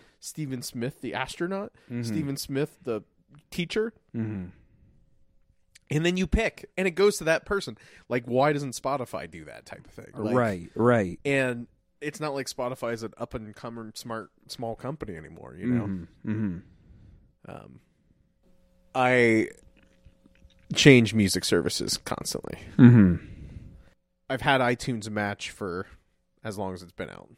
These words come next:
Speaker 1: And for people that don't know, iTunes Match is not, um, Apple Music.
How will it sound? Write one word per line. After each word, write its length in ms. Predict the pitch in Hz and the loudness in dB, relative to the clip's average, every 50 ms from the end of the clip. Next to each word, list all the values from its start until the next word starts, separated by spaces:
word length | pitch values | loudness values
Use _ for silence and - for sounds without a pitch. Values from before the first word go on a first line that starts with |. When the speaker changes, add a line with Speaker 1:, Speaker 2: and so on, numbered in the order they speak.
| _ _ _ - | _ _ _ -14
Speaker 1:
And 100 | - 104 104 | -12 -10 -6
for 100 | - 113 | -4 2
people 180 | 123 147 147 139 | 4 4 6 6
that 100 | 131 117 | 6 4
don't 160 | 117 113 110 | 2 0 -2
know, 120 | 110 104 | -2 -2
iTunes 380 | 101 101 107 - - 139 120 113 | 0 0 -2 -2 -4 -8 -6 -6
Match 340 | 107 110 101 101 - - - _ _ _ _ _ _ _ _ _ _ _ - - - - - | -4 -4 -4 -4 -6 -8 -16 _ _ _ _ _ _ _ _ _ _ _ -20 -18 -14 -6 -2
is 640 | 120 107 104 101 98 98 98 - - - - - _ _ _ _ _ _ _ _ _ _ _ _ _ _ _ _ - - | -2 0 0 0 0 -2 -2 -6 -8 -10 -12 -16 _ _ _ _ _ _ _ _ _ _ _ _ _ _ _ _ -14 -10
not, 560 | 147 131 127 120 120 120 120 120 120 117 - _ _ _ _ _ _ _ _ _ _ _ _ _ _ _ _ _ _ _ - | -6 -2 0 0 2 2 2 2 2 0 -2 _ _ _ _ _ _ _ _ _ _ _ _ _ _ _ _ _ _ _ -6
um, 520 | 127 113 107 104 101 101 98 98 98 95 - _ _ _ _ _ _ - | -4 -2 -2 -2 -4 -6 -6 -8 -10 -14 -16 _ _ _ _ _ _ 0
Apple 260 | 123 117 - 127 117 | 0 0 0 -2 -4
Music. 420 | 120 110 101 90 101 101 - - | -4 -6 -8 -6 -8 -8 -8 -10